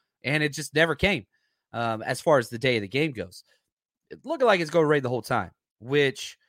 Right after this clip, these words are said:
you know, Iowa, I said this earlier, Iowa goes through some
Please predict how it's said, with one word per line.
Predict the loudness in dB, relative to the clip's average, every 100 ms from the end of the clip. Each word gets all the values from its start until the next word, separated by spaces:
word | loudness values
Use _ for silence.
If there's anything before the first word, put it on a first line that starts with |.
| _ _ -6
you |
know, | -2
Iowa, | 2 6 6 6 4 4
I | 2
said | 0 -4
this | -6 -2
earlier, | -2 -2 -2
Iowa | 2 4 4 2
goes | 0 -4
through | -6 -10
some | -6 -8 -8